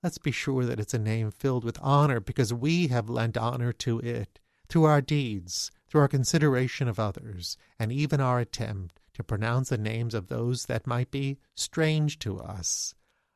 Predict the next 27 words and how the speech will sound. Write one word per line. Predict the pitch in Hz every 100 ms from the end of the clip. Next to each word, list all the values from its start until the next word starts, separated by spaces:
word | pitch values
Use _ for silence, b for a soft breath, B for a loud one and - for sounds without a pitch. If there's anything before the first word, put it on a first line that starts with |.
| -
Our | 123 117
name | 131 139 147 151
is | 151 117 123 120 - _ _
the | -
first | - 139 143 -
impression | 139 - 120 113 139
that | 117 110
we | 120
make. | 101 - 92 - - _ _ _ _
Wear | 143 151 156
it | 160
proudly, | - 143 123 101 98 - 87 85 - _ -
speak | - - - 170
it | 175 139
well, | 127 110 110 85 82 _ _ -
and | 120
bring | 120 110
honor | - 131 147 160
to | 151 139
your | 127
name | 120 123 120
today | - 104 113 131 135 143 147 - b b b
and | 110
tomorrow. | - 117 107 107 98 92 85 82 b b b
And | 117 107
when | 127 143 156 170 160 _ _ _ -
life | 123 135 143 - -